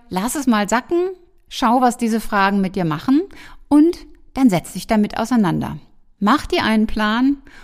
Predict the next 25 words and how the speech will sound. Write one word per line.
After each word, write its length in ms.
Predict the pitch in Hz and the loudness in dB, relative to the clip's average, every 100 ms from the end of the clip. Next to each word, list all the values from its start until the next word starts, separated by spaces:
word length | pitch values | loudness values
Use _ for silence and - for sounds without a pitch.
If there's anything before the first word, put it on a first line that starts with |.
| - - | -18 2
und 120 | 240 | 2
vor 240 | - 220 | 2 -4
allen 280 | - 233 196 | 2 4 4
Dingen 440 | 170 180 196 214 - | 2 0 -2 -4 -8
belass 320 | 208 196 240 | -4 -2 -2
es 140 | 233 - | -6 -8
nicht 220 | 143 - | -8 -8
bei 120 | - | -10
dem 140 | - - | -8 -8
Plan. 380 | - - 165 - _ _ _ - | -6 -8 -10 -12 _ _ _ -12
Ein 120 | 233 | -6
Plan 360 | 220 294 311 277 | -2 2 4 4
ist, 280 | 254 285 - | 2 -6 -2
wie 60 | |
ich 160 | 320 269 | -2 -2
das 180 | 254 226 | -4 0
in 80 | 214 | 0
meinem 260 | 208 196 - - - - | 0 -2 -6 -16 -20 -6
Buch 340 | 285 285 - | -2 -2 -4
Stark 360 | - 240 220 233 | -4 0 0 -2
durch 180 | 214 - | -6 -2
Veränderung 500 | 233 220 226 208 196 | 0 2 2 2 -2
auch 180 | 170 - | -2 -4
geschrieben 500 | 196 - 214 208 185 | -8 -6 -2 -2 -2
habe, 340 | 180 180 175 | -2 -2 -6